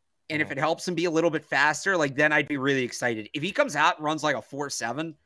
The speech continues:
Speaker 1: I'm gonna be hyped. Then we
Speaker 2: Yeah.
Speaker 1: can, like, revisit this. And we'll do this, by the way, Mike. The shows leading up to the combine, 'cause you didn't do this last year.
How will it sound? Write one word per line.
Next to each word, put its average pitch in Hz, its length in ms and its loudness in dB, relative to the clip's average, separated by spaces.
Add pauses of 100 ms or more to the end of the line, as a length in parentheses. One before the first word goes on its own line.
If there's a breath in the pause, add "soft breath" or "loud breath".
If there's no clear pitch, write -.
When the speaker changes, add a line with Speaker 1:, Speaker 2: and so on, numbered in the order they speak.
(640)
Speaker 1:
I'm 147 120 0
gonna 151 80 0
be 131 100 -6
hyped. 113 360 -6 (320)
Then 165 240 10
we 151 40 -6
Speaker 2:
Yeah. 170 160 2
Speaker 1:
can, 151 160 -4
like, 135 220 4
revisit 139 520 0
this. - 200 -8
And 139 120 -4 (300 soft breath)
we'll 262 200 6
do 175 120 2
this, 214 240 6
by 156 180 8
the 147 80 2
way, 135 120 8
Mike. 131 240 2
The 156 80 0
shows 233 340 2
leading 208 200 4
up 175 100 2
to - 80 -10
the 147 40 -6
combine, 160 360 -2
'cause 131 100 -12
you 180 80 -6
didn't 185 160 -8
do 160 140 2
this 151 160 -4
last 123 280 -6
year. 123 240 -2